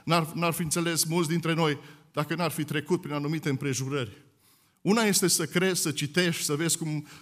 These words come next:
au trecut alții și alta să experimentezi personal,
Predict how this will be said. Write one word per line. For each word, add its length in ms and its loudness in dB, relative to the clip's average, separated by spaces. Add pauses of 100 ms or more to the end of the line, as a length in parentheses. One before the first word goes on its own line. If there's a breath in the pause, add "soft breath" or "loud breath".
au 100 0
trecut 340 0
alții 360 0
și 140 -4
alta 240 -2
să 160 -2
experimentezi 800 -2
personal, 640 -2